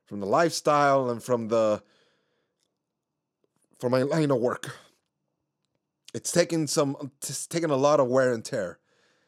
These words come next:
And it's, uh, it's literally a part of it is giving up.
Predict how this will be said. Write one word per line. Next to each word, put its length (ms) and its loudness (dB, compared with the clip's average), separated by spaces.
And 100 -8
it's, 360 -8
uh, 380 0
it's 240 -6
literally 480 2
a 60 4
part 280 4
of 100 2
it 120 0
is 160 -8
giving 260 0
up. 220 -10